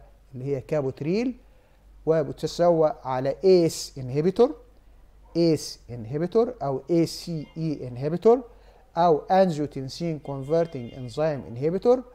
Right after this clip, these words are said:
او هايبوتنشن، آه، هايبوتنسيف دراج، او حاجة بتستعمل في علاج الهايبرتنشن.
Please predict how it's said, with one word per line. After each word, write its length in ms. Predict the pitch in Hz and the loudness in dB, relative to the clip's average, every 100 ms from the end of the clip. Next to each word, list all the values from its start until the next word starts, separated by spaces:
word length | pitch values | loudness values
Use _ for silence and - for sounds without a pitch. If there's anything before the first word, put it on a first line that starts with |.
| _ - - 214 | _ -20 -6 2
او 240 | 233 170 | 2 2
هايبوتنشن، 1120 | 123 170 190 160 135 135 - 165 180 220 262 269 - | -2 4 4 4 -2 -8 -6 -6 -4 -4 -6 -8 -6
آه، 120 | 147 139 | -4 0
هايبوتنسيف 840 | 175 165 135 170 185 - 247 - - | 2 2 0 -4 -2 0 0 0 -12
دراج، 320 | 120 147 233 - - - - - - - | 2 6 6 4 -14 -20 -20 -20 -10 6
او 340 | 214 254 - - - | 8 8 6 -4 -16
حاجة 440 | - 208 196 196 | 0 2 4 2
بتستعمل 720 | 165 165 - 185 180 170 165 | 0 -8 -4 2 2 2 -4
في 300 | 165 165 156 | -6 -4 0
علاج 500 | 143 147 156 160 143 139 - - _ _ _ _ _ - - - _ _ _ - _ | 0 2 2 2 0 -4 -20 -20 _ _ _ _ _ -20 -20 -20 _ _ _ -20 _
الهايبرتنشن. 1500 | 165 160 147 131 156 160 151 143 135 - 160 143 - 113 | 4 4 2 0 2 2 2 -4 -4 -6 -4 -4 -4 -8